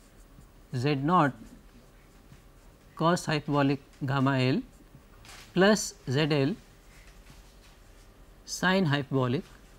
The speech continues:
gamma L. This can be seen, uh, fairly easily by considering the total voltage and total current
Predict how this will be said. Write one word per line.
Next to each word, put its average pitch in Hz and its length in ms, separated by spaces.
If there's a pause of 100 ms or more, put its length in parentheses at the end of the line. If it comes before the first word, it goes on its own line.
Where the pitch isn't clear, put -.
(1300)
gamma 123 340
L. 110 140 (3750)
This 180 380 (140)
can 196 160
be 185 80
seen, 175 440 (600)
uh, 143 260
fairly 196 380
easily 160 520 (480)
by 156 140
considering 180 600
the 151 180 (440)
total 170 340
voltage 147 320
and 147 140
total 143 260
current 147 380